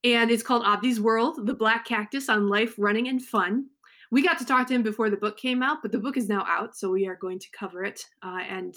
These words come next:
about his work in distance running, not just in marathon, which he did at Tokyo, but also in, uh, longer distances on the track. And finally,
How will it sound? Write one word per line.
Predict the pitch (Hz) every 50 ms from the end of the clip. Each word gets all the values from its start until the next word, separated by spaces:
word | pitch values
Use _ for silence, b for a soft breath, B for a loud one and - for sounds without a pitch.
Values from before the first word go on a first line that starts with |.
| - -
about | - 196 208 208 202 196 -
his | - 247 226 208 190 202 220 220 220 -
work | 202 190 202 214 240 269 277 269 - - - -
in | 240 240 233 226 220 214 220 220 214 214
distance | 208 226 240 233 247 240 214 214
running, | 220 214 208 208 214 208 202 208
not | 208 208 208 214 208
just | - 220 214 202 208 - -
in | - 202 202 196 190 190 185 180 185
marathon, | 208 240 254 247 233 233 233 220 208 208 202 202
which | 196 190 -
he | - 202 185 185 180 - -
did | - 202 190 180 180
at | 170 185 180 -
Tokyo, | - 220 214 214 214 214 202 190 185 180
but | 180 - 190 175
also | 165 165 165 160 - - 196 185 170
in, | 175 175 165 160 160 156 156
uh, | 151 151
longer | 170 175 170 175 170
distances | - 170 170 - - 190 - 196 175
on | 175 156
the | 151 -
track. | - 233 269 302 - - - _ _ B B B B B B B B B
And | 220 220 214
finally, | - 330 466 523 466 233 196 185 185 202 196 -